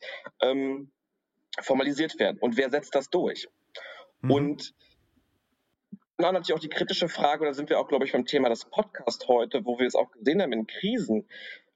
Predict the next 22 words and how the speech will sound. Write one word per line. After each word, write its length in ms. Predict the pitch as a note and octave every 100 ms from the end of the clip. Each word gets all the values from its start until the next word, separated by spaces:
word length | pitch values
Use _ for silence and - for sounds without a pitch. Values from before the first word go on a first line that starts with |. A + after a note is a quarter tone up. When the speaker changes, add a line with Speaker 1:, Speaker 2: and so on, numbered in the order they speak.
| _
Speaker 1:
führt 240 | - G3
es 80 | G#3+
denn 160 | F#3 C3+
wirklich 240 | D#3 G#3
zu 100 | -
einer 260 | D3 C3 A#2
Re- 280 | A#2 D3+ D3+
oder 180 | D#3
auch 80 | -
einer 140 | D3+ C#3
Neukonfiguration 880 | D#3 - A#2+ - G#2+ G#2+ - A2
von 240 | - G#2 G2+
G 220 | - G#2+
P 160 | - -
N? 260 | F#2+ C3 - - -
Also 160 | A3+ B3
es 100 | -
Speaker 2:
Mhm. 60 | D3+
Speaker 1:
müssen 500 | - G#3 F3+ F3 - - -
Risikominderungsstrategien 1040 | C3+ F#3+ - F3 E3+ D#3+ E3 D3+ C#3 C#3+
automatisch 880 | - B2 F#3+ F#3+ C#3 D3 - E3 -
sein, 600 | A#2+ B2 A#2 B2+ D#3+ D#3+